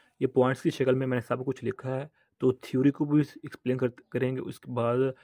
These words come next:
लास्ट पे हम डेरिवेशन को भी एक्सप्लेन करेंगे और इसके डायग्राम को साथ साथ लेकर चलेंगे। ओके,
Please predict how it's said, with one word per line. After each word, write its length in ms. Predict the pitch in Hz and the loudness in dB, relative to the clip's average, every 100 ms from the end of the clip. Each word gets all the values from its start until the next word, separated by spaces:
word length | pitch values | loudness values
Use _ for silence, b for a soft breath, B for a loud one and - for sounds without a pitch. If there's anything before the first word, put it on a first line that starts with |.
| b b 117 | b b -4
लास्ट 260 | 110 113 | -2 -2
पे 80 | - | 0
हम 160 | 131 117 | 0 2
डेरिवेशन 440 | 117 120 120 - | 2 2 0 0
को 80 | 139 | -4
भी 40 | |
एक्सप्लेन 400 | 135 - - 123 | -4 -10 -4 -2
करेंगे 400 | 123 123 131 131 - b b b b | 0 0 0 -4 -6 b b b b
और 260 | 127 127 127 | 2 4 4
इसके 380 | 123 - 139 131 | 0 0 2 4
डायग्राम 440 | 123 117 123 120 | 4 2 2 0
को 140 | 117 | 2
साथ 220 | 127 123 110 | 0 0 -2
साथ 160 | 120 | 0
लेकर 240 | 110 101 104 | -2 -2 -6
चलेंगे। 300 | 98 101 101 113 | -10 -14 -14 -12
ओके, 220 | - 156 | -6 -6